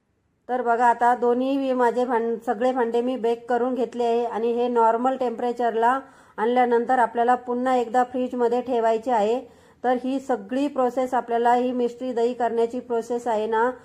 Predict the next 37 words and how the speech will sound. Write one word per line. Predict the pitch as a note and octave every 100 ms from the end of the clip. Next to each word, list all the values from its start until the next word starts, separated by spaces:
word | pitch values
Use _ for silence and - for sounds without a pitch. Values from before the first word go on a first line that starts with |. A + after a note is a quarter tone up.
| - - -
दोन | G#3+ A#3+ C4
ते | B3+ B3+
अडीच | A3 A3+ B3
दिवस | G#3+ B3 B3+
आपल्याला | B3 A#3+ A#3 A#3+
हे | A#3 A#3+ A#3+
लागतात | G#3 - A3+ B3 B3
आणि | G#3+ B3
त्यानंतरच | B3 A#3+ B3 A#3 A3+ B3 B3+ C4
तुमचं | B3 B3
एकदम | B3+ G#3+ B3 B3
खाण्याच्या | B3+ A3 A3+ B3
लायक | A#3 A3+ A#3
दही | G#3+ A3+
होतं. | B3+ G#3 G#3+ B3 B3+ - - -
मी | B3+
आता | A#3 B3
हे | B3 B3+
फ्रीज, | B3 B3+ A#3 A3 G3+
फ्रीजमध्ये, | B3+ B3+ B3 A#3+ G#3+ A#3
फ्रीझरमध्ये | B3+ A#3+ C4 B3+ B3 C4
नाही | A#3+ A#3+
ठेवायचं, | C4 A3+ A3+ B3+ B3
खाली | A3 A#3+
फ्रीजमध्ये | B3 B3 B3 A3+ A#3+
ठेवायचं | B3 G#3+ G#3+ G#3+
आहे. | A#3 F#3+ A#3 A#3+ - - -
आणि | A3
रात्रभर | A#3 A3+ A#3 A#3+ A#3+ B3
मी | B3
फ्रीजमध्ये | B3+ B3+ A#3+ B3 A3+ A#3+
ठेवलं | B3 A3+ A#3
होतं, | A#3+ A3+ A#3 A#3
तर | A#3+
तुम्ही | A#3+ A#3+
बघू | A#3+ A3 G#3
शकता. | B3 A#3+ - G#3 A3+